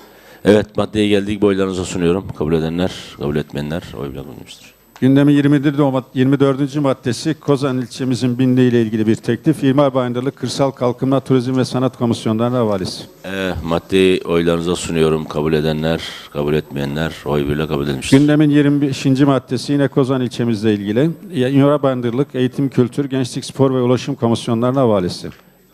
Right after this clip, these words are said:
Speaker 1: Evet, maddeye geldiği gibi oylarınıza sunuyorum. Kabul edenler, kabul etmeyenler.
Speaker 2: Gündemin yirmi altıncı maddesi Pozantı ilçemizle ilgili beş binlik teklif. İmar, Bayındırlık, Kentsel Yenilenme, Sosyal Hizmetler Komisyonlarına havalesi.
Speaker 1: Evet, maddeye geldiği gibi oylarınıza sunuyorum. Kabul edenler,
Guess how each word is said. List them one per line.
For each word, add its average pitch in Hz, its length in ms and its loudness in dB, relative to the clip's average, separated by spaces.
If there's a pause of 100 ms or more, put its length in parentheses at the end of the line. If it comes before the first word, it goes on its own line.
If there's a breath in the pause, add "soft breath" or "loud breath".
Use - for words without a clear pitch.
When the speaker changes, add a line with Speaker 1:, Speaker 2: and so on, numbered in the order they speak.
(120)
Speaker 1:
Evet, 87 200 2 (100)
maddeye 85 320 -2
geldiği 87 260 0
gibi 87 140 -2
oylarınıza 85 360 0
sunuyorum. 73 360 -4 (180)
Kabul 73 160 -2
edenler, 76 380 -2 (440)
kabul 69 220 -4
etmeyenler. 71 520 -6
Speaker 2:
Gündemin 139 380 2
yirmi 139 260 2
altıncı 131 420 -2
maddesi 127 460 -2
Pozantı 131 500 -2
ilçemizle 117 560 -2
ilgili 110 220 0
beş 135 260 0
binlik 113 280 -4
teklif. 135 340 -2 (560 loud breath)
İmar, 135 320 2
Bayındırlık, 123 460 -2
Kentsel 131 420 0
Yenilenme, 123 420 2
Sosyal 120 400 -2
Hizmetler 120 440 0
Komisyonlarına 117 600 -2
havalesi. 95 460 0 (140)
Speaker 1:
Evet, 85 180 0 (100)
maddeye 85 300 0
geldiği 85 260 0
gibi 90 120 2
oylarınıza 85 340 2
sunuyorum. 76 380 -4
Kabul 76 180 -2
edenler, 73 400 -4